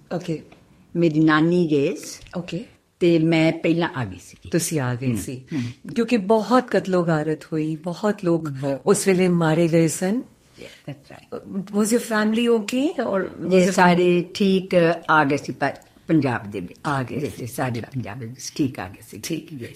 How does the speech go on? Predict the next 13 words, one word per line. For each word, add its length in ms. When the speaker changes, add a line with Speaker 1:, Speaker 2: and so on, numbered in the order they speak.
Speaker 1:
ਤੇ 60
ਪੰਜਾਬ 480
ਫਿਰ 160
ਤੁਸੀਂ 300
ਕਿੱਥੇ 340
ਆਏ? 160
Speaker 2:
ਫਿਰ 180
ਪੰਜਾਬ 600
ਮੈਂ 280
ਆ 120
ਗਈ 400
ਸਮਰਾਮੀ। 680
Speaker 1:
ਅੱਛਾ। 320